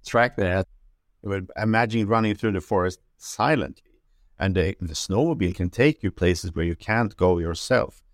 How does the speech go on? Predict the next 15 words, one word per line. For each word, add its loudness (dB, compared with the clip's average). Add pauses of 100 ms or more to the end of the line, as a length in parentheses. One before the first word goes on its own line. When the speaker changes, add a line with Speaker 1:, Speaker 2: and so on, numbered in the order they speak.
(260)
Speaker 2:
It -2
will 2
take -2
days 4
to -2
go 2
skiing, 0
or -2 (420)
the 0
snow 4
is 0
too -2
deep, 0
or 4
whatever. 2